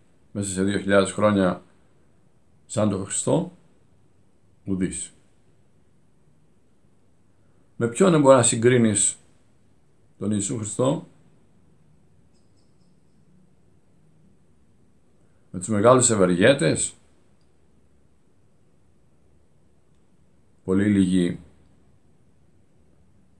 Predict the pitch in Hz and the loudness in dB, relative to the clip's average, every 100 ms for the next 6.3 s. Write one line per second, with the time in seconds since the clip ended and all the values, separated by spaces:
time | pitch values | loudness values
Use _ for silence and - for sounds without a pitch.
0 | _ _ _ _ 98 98 90 - - _ | _ _ _ _ -8 -6 -6 -8 -16 _
1 | - - _ _ _ _ _ _ _ _ | -20 -20 _ _ _ _ _ _ _ _
2 | _ _ _ _ _ _ 98 98 120 117 | _ _ _ _ _ _ -4 0 4 4
3 | 117 107 104 - 104 110 107 101 - - | 4 0 0 -2 -2 0 0 -4 -6 -12
4 | _ _ _ _ _ _ _ _ _ _ | _ _ _ _ _ _ _ _ _ _
5 | _ 95 92 104 - 95 95 110 107 104 | _ -12 -6 -4 -2 -4 0 0 0 -4
6 | 101 - | -8 -14